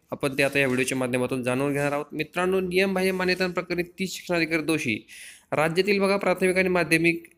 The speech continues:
शाळांमधील शासनाचे अनुदान घेऊन चालवल्या जाणाऱ्या अनुदानित शाळांमध्ये नियमबाह्य पद्धतीने देण्यात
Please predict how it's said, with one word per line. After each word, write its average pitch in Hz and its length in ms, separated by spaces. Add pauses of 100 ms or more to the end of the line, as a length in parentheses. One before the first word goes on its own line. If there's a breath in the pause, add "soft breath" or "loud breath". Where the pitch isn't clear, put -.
शाळांमधील 151 600
शासनाचे 143 840
अनुदान 143 360
घेऊन 135 240
चालवल्या 143 380
जाणाऱ्या 139 320
अनुदानित 143 320
शाळांमध्ये 139 480
नियमबाह्य 170 480
पद्धतीने 175 440
देण्यात 151 380